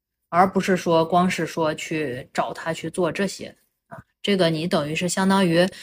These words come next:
不仅是做了个没价值的事儿，还把人家浪费了，不仅浪费了人家，你还低估了人家，这绝对是个好老师，还理你，对吧？那心眼儿小的早把你拉黑了。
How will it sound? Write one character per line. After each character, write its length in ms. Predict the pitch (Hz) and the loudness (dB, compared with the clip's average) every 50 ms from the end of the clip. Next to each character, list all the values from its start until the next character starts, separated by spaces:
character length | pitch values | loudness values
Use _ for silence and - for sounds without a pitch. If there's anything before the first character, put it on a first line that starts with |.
| - - - - _ _ _ | -10 -10 -12 -12 _ _ _
不 60 | - | 4
仅 240 | 262 202 190 180 165 | 6 8 6 6 4
是 180 | 160 - 208 202 | 4 4 6 6
做 200 | 196 240 240 220 | 8 8 8 8
了 100 | 202 190 | 10 10
个 140 | 185 170 165 | 8 6 6
没 160 | 165 160 175 | 6 4 6
价 180 | 180 247 220 | 6 8 6
值 140 | 202 - 160 | 6 4 0
的 60 | 151 | -2
事 120 | 156 - 175 | -2 -2 -2
儿， 40 | 156 | 0
还 120 | - 202 | 2 4
把 140 | 220 220 196 | 6 6 6
人 100 | 170 170 | 6 6
家 60 | 180 | 4
浪 220 | 196 220 233 208 175 | 4 6 6 4 4
费 180 | - 233 220 | 4 4 2
了， 140 | 180 151 - | 2 2 0
不 100 | 180 - | 0 4
仅 140 | 240 233 202 | 6 6 8
浪 180 | 233 254 240 214 | 8 8 8 8
费 120 | 254 247 | 6 6
了 80 | 214 170 | 6 6
人 140 | 156 156 | 4 4
家， 120 | 175 175 175 | 2 2 2
你 100 | 180 170 | 2 2
还 80 | 185 | 0
低 180 | 214 214 254 269 | 2 4 4 4
估 160 | - 262 285 | 6 6 6
了 140 | 294 254 196 | 8 8 8
人 120 | 156 147 | 6 4
家， 120 | 147 147 147 | -2 -4 -4
这 100 | - 233 | -2 0
绝 160 | 214 233 262 | 2 4 6
对 120 | 330 359 | 8 8
是 100 | 320 285 | 8 8
个 80 | 226 202 | 8 6
好 160 | - - 170 | 6 6 8
老 160 | 185 170 151 | 8 8 6
师， 240 | 147 - - 151 143 | 4 2 0 -2 -2
还 180 | 143 - 175 190 | 0 2 4 4
理 200 | 208 180 170 202 | 6 6 6 8
你， 160 | 226 214 - | 6 6 4
对 120 | - 165 | 2 2
吧？ 140 | 160 160 151 | 2 2 0
那 60 | 165 | 0
心 160 | 185 - 247 247 | 0 2 4 6
眼 100 | 226 214 | 8 8
儿 80 | 240 | 8
小 180 | 226 - - - | 6 6 2 2
的 120 | 151 165 | 0 0
早 100 | 170 190 | 2 4
把 80 | 202 220 | 4 6
你 80 | 226 196 | 6 6
拉 160 | 180 185 190 | 6 6 4
黑 220 | 190 - 196 208 | 4 4 4 4
了。 160 | 208 170 - | 4 2 0